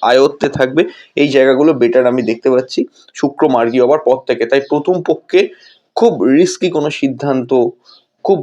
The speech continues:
বড়সড় কোনো রকমের একটা হয় না যে বিবাহ হচ্ছে না, আকস্মিক বিবাহ কানেকশন এলো, আপনি রাজি হলেন,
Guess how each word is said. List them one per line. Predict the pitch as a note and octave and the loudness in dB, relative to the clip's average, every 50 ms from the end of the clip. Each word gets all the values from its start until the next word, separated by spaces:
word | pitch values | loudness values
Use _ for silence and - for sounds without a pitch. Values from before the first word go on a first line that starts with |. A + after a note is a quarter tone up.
| - - | -2 2
বড়সড় | - C#3+ D3+ D#3 - - E3 D3+ D#3 | 2 4 4 2 2 0 0 2 0
কোনো | D3+ - D3 C#3+ C#3 C#3 | 0 0 0 0 2 2
রকমের | C3+ C#3 C#3 - D3 C#3+ C#3 C3+ | 2 0 0 -2 -2 0 2 0
একটা | C#3 C#3 - - C#3+ C3+ C3 C#3 | 0 -2 0 0 2 2 2 0
হয় | C3+ - E3 F3 F3+ | -2 -2 -2 0 0
না | E3+ C#3+ A#2 G#2 | 2 0 0 0
যে | A2 A2 B2 C#3 C#3 C#3 - - - - _ _ _ - - _ _ _ - | -2 -2 0 2 4 4 2 0 -2 -10 _ _ _ -20 -20 _ _ _ -20
বিবাহ | F#2 - - - C#3+ D3 D#3 D3 D3+ D3+ D3 D#3 | -20 -20 -14 -8 -4 -2 0 2 4 4 4 4
হচ্ছে | D3+ D3+ D3+ D3+ - D#3+ D#3 | 2 0 -2 -2 -2 -2 0
না, | D3+ D3 | 0 0
আকস্মিক | C#3 C#3 D3 C#3+ - D#3 D3 | 0 0 -2 -2 -4 -4 -2
বিবাহ | D3 D3+ C#3+ D3 D3 D3+ | 0 2 2 4 2 2
কানেকশন | D#3 D3 C#3+ C#3+ C#3 - D3 C#3 | 0 -2 -2 -4 -4 -4 -4 -2
এলো, | C#3 C#3 C#3 | 0 0 0
আপনি | C#3 - C#3+ C3+ | 0 0 0 0
রাজি | B2+ B2 B2 B2 C3 | 2 2 2 2 4
হলেন, | B2+ B2 A#2+ A#2 | 4 4 4 2